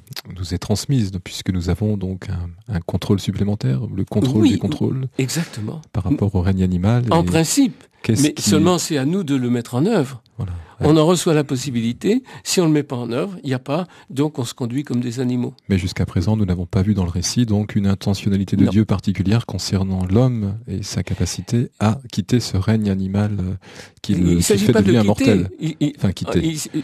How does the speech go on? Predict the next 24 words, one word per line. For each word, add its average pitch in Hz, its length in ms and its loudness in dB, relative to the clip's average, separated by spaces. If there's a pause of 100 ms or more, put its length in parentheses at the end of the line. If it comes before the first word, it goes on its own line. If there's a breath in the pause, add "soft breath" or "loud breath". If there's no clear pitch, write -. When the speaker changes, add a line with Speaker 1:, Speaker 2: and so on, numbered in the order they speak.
Speaker 2:
parce 165 180 -2
que 165 120 0
Speaker 1:
De 151 40 2
Speaker 2:
l'homme 214 280 2
Speaker 1:
le 180 60 6
Speaker 2:
n'est 165 120 2
pas 131 80 6
Speaker 1:
traverser. 254 260 4
Speaker 2:
conçu, 196 480 0 (140)
l'homme 160 460 -2
n'est 139 100 2
pas 294 320 -2
conçu 240 420 -2
pour 139 240 -4
être 127 140 -8
un 127 160 -6
animal. 127 440 -8
Speaker 1:
Mm, - 380 -10
mm. 131 80 -12 (560 loud breath)
Speaker 2:
Il 170 220 0
a 151 80 0
tout 330 400 2
en 156 160 2
lui. 127 340 -4